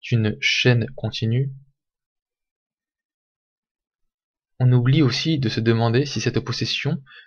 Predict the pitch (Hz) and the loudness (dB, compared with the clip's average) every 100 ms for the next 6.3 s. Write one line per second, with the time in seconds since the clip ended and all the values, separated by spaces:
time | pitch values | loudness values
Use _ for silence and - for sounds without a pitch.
0 | _ - 113 - - 131 - 120 107 107 | _ -8 -6 -6 -6 -6 -2 -2 0 0
1 | 104 135 135 - - - 113 - 131 139 | 0 0 0 -2 -16 -12 -10 0 2 2
2 | 135 - - - 110 104 104 117 135 135 | 0 -8 -14 -6 -4 -2 -2 2 2 0
3 | - 117 113 104 107 98 - - - - | -4 2 2 2 0 -4 -6 -14 -20 -20
4 | - 131 135 135 139 120 127 131 123 - | -4 0 0 6 6 8 6 4 2 4
5 | 135 147 - - 123 123 127 120 113 113 | 4 4 -4 0 2 6 4 4 2 4
6 | 120 135 - | 4 2 -8